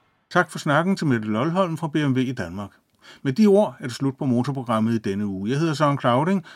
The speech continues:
og jeg er tilbage igen i næste uge med en prøvekørsel af den højdydende og hurtige Polestar fire Performance. Vi skal også høre om en anden ny M G,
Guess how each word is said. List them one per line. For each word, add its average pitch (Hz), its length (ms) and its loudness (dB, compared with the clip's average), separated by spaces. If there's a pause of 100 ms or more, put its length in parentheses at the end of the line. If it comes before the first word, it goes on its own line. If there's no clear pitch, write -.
(100)
og 139 80 -2
jeg 156 80 4
er 170 40 6
tilbage 160 300 0
igen 170 220 0
i 180 40 0
næste 160 300 0
uge 165 160 2
med 151 80 2
en 131 80 2
prøvekørsel 180 680 0 (200)
af 127 60 -2
den 110 100 -2
højdydende 151 640 0
og 107 80 0
hurtige 131 360 0 (100)
Polestar 151 360 0
fire 156 260 0
Performance. 127 680 -2 (380)
Vi 135 80 0
skal 135 160 -4
også 127 260 0
høre 131 160 4
om 135 100 2
en 120 100 2
anden 135 220 0
ny 156 220 0
M 160 120 0
G, 170 240 0